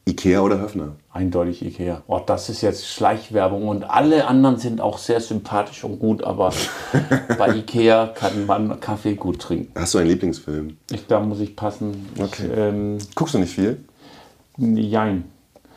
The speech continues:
Speaker 2: Ich, in der Tat ist es so, dass ich meine Zeit meistens nutze, um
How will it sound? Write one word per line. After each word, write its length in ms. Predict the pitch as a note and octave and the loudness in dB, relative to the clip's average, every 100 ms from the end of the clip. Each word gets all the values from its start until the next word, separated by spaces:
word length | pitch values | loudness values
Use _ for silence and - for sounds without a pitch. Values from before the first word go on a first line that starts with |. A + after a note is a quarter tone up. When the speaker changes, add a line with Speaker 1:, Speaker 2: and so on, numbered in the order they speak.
| - - | -20 -8
Speaker 2:
Ich, 300 | A2 - - G2+ G#2+ - | -6 -6 -10 -10 -10 -6
in 120 | A2+ | 0
der 140 | G#2 - | 0 0
Tat 320 | A2 A2+ A#2 | -2 -2 -2
ist 120 | G#2 | -8
es 120 | G#2 | -4
so, 100 | A2 | -2
dass 180 | G#2 G#2 | -2 -2
ich 140 | G2 | -6
meine 200 | G#2 F#2+ | -4 -2
Zeit 340 | F#2+ G#2 G#2 - | -2 -2 -2 -2
meistens 440 | F#2+ F#2+ G2 F#2 | -4 -4 -10 -6
nutze, 260 | G2+ - - | -6 -6 -8
um 420 | G2+ F#2+ F#2+ | -4 -2 -2